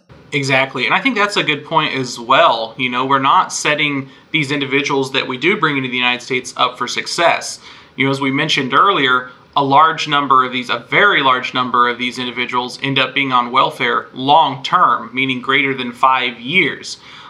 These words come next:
Most of them make very little money. In fact, we found in that five-year period, most of them went from earning an average of twelve dollars an hour up to maybe close to thirteen after five years. That's not much of a pay increase. We've also found that children who enter the United States via the refugee program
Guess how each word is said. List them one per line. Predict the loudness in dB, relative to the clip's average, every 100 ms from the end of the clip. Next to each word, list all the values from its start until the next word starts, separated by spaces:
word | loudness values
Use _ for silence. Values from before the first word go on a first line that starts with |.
| 0
Most | 2 4 0
of | -2
them | 2
make | 0 0
very | -6 0 2 4
little | 4 2 2
money. | 2 0 0
In | -2
fact, | 0 -2 -2
we | -6
found | -2 2 2 2
in | -2
that | -2 0
five-year | 0 2 0 -2
period, | 0 -2 2 2 0
most | 0 0 0 -4
of | -6 -4
them | -4 -4 -6 -12 -20 -18 -2
went | -2 0
from | 0 2
earning | 2 2
an | 0
average | 0 0 -4
of | -8
twelve | 0 4 4
dollars | 4 2 2
an | 0
hour | 0 4 4 4
up | 0 -2
to | -4 -4
maybe | -2 -2 -2
close | -2 -2 -2
to | -6
thirteen | -2 -2 -2 -4 -2 0
after | -2 -2
five | -2 0 0 -2
years. | -4 -4
That's | -4 -6 -6
not | -2 2 0 0
much | -2 0 -2
of | -6
a | -8
pay | -2 0 0
increase. | -2 -6 -8 -8 -12 -18 -20 -14 -2
We've | 2
also | 4 4 2 -4
found | -2 2 2 2
that | 0 -2 0
children | 0 0 -2 -2
who | -2
enter | -4
the | -4
United | -2 0 -2
States | -2 -2 -2 0
via | -2 -2
the | -2
refugee | -4 -4 -6 -6
program | -4 -6 -2 -4 -4